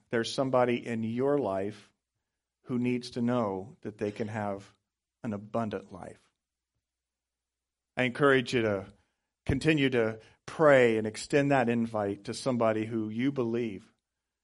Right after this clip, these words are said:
needs life, because it's found only in Jesus Christ. Now, it's interesting, after Christ's ascension to the heavens, before he comes back again, we've got this church age, this two thousand years.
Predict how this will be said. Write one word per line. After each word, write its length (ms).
needs 340
life, 500
because 260
it's 200
found 480
only 640
in 220
Jesus 380
Christ. 520
Now, 180
it's 120
interesting, 540
after 300
Christ's 420
ascension 440
to 120
the 100
heavens, 460
before 360
he 120
comes 320
back 340
again, 320
we've 160
got 220
this 240
church 460
age, 340
this 200
two 220
thousand 480
years. 460